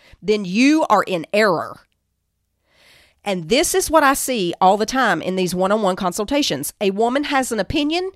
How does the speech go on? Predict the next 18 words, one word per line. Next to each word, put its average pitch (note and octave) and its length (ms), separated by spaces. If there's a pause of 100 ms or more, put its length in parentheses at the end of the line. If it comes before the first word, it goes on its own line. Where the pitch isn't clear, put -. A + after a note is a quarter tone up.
She - 180
doesn't A3 300
agree G#3+ 340
with C#4 140
the G3 80
opinion B3 380
of F#3 100
her F3+ 140
husband, C#4+ 440
and G#3+ 100
she G#3 140
goes A#3 260
off A#3+ 200
and G#3+ 120
she A3 120
does C4 240
it E4 80
anyway. D#3+ 560